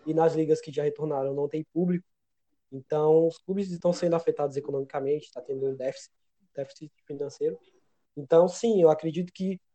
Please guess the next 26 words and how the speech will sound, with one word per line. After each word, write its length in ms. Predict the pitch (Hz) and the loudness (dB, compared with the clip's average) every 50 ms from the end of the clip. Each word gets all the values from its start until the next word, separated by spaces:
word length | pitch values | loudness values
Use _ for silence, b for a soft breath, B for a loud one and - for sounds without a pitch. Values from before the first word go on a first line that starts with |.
| _ _ _ _ _ _ _ _ _ | _ _ _ _ _ _ _ _ _
a 80 | 143 | 0
mudança 380 | 170 170 170 165 202 208 - 247 | 0 2 4 4 2 2 2 -2
que 160 | - 220 202 | -2 -2 0
vai 160 | 180 185 175 | 2 2 2
acontecer 460 | 170 160 - 165 160 156 147 - 151 143 | 2 4 2 2 2 2 -2 -2 -2 0
na 120 | 147 147 | 0 0
janela 280 | 143 147 147 143 139 143 | 2 0 2 2 0 -2
de 100 | 139 - | -4 -4
transferências 560 | 156 151 - - 156 151 160 160 165 165 156 | -6 -6 0 2 4 4 4 4 2 2 4
vai 120 | 165 165 | 4 4
ser 160 | 160 - 170 | 4 2 -2
mais 180 | 160 160 156 165 | 2 2 4 4
nessa 200 | 175 170 - 180 | 2 0 -2 -6
questão 560 | - 190 185 180 - - 165 165 175 175 180 170 | -4 -4 -6 -6 -2 0 2 2 2 2 -2 0
mesmo, 360 | 143 147 151 135 123 123 - _ _ _ _ _ _ _ _ - - | 0 0 0 0 -2 -8 -18 _ _ _ _ _ _ _ _ -20 -6
de 120 | 143 147 151 | 0 2 4
não 140 | 156 170 | 4 4
haver 360 | 190 180 147 156 170 175 180 165 | 2 2 0 0 0 0 0 2
negociações 840 | 170 165 156 160 156 156 156 156 - - 151 156 165 170 170 156 | 2 2 2 2 2 0 -2 -2 -2 0 2 2 2 2 0 -2
astronômicas. 880 | 156 156 156 - - - 175 165 156 147 147 143 135 131 - _ - _ _ _ | -2 -4 -4 -6 -6 -4 -2 2 2 2 2 2 0 -4 -12 _ -20 _ _ _
Pode, 180 | 156 160 170 220 214 185 - - | -6 -4 -2 -4 -4 -4 -4 -4
pode 160 | 180 180 214 | -2 -2 -2
até 160 | 214 214 214 | -4 -6 -6
acontecer 420 | 208 214 214 214 220 208 - 196 | -4 -4 -2 -2 -2 -2 -4 -4
com, 460 | 180 190 196 190 185 175 - 110 113 - _ _ _ _ _ _ | 0 0 0 0 0 -2 -4 -6 -10 -14 _ _ _ _ _ _
com, 300 | _ _ 143 143 165 156 | _ _ -12 -10 -10 -12